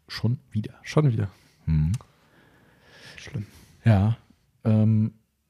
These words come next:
Speaker 1: genau. Also dementsprechend, die Aktion ist zwar, wie gesagt, vorbei. Wir losen diesen Monat den Oktober aus. Also jetzt in dieser Folge losen wir den Oktober aus und in der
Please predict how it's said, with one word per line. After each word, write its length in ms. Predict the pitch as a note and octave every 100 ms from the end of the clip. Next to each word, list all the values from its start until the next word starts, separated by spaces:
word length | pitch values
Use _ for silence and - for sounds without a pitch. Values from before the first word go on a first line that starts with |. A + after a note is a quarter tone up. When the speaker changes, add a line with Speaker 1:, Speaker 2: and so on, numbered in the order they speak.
| _ _ _ _ _ _
Speaker 1:
genau. 340 | - C#3 E2 -
Also 280 | - A2+ G#2
dementsprechend, 720 | G2 C#3+ D#3 - B2+ D3 B2+
die 60 | -
Aktion 260 | - - C#3
ist 80 |
zwar, 140 | - A2+
wie 60 | A#2
gesagt, 260 | A#2 A2
vorbei. 400 | - F2 A2 F#3
Wir 80 | C#3+
losen 380 | G#2+ A2+ A#2+ - -
diesen 240 | C#3+ D3+
Monat 340 | C3 C#3 C#3 -
den 400 | A#2+ G#2 A2+ A#2 _ _ _
Oktober 680 | - - - G#2 G2 B2+ D3
aus. 380 | D3+ A#3 - - _ _ _ _ _ _ _ _
Also 200 | - D#2+
jetzt 280 | D2 G2+ -
in 80 | A2+
dieser 240 | F#2+ B2+ C3
Folge 300 | - A#2+ G2
losen 220 | A2+ B2+
wir 80 | A2
den 140 | A2
Oktober 460 | - - A2+ C#3+ C#3
aus 240 | C#3 C3
und 280 | - G#2+ G#2
in 80 | G2
der 220 | F2+